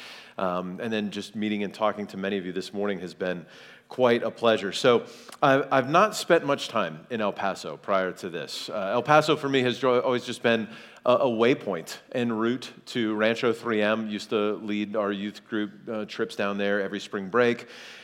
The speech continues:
And so to have some time here in the city, getting to know your city, but more importantly, getting to know your church, is, that's, that's what has made this trip, uh, such a delight so far.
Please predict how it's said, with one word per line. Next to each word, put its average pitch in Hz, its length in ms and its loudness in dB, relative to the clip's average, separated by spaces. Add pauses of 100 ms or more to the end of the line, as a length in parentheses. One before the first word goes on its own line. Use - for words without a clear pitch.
(120)
And 139 160 2
so 139 240 6
to 139 160 6
have 185 160 6
some 180 140 -4
time 127 300 4
here 127 220 4
in 120 100 0
the 107 80 0
city, 117 300 0
getting 110 220 0
to 123 100 -8
know 147 120 4
your 151 140 2
city, 151 220 2
but 151 160 2
more 208 160 4
importantly, 131 320 -2
getting 104 220 -2
to 107 100 -6
know 101 80 -2
your 80 140 -6
church, 85 440 -8 (360)
is, 123 240 0
that's, 131 300 4
that's 120 340 2 (100)
what 107 200 0
has 101 120 -2
made 101 220 0
this 95 140 -6
trip, - 360 -6
uh, 92 240 -4
such 131 220 -2
a 117 40 -8
delight 95 380 0 (160)
so 92 240 -4
far. 110 320 0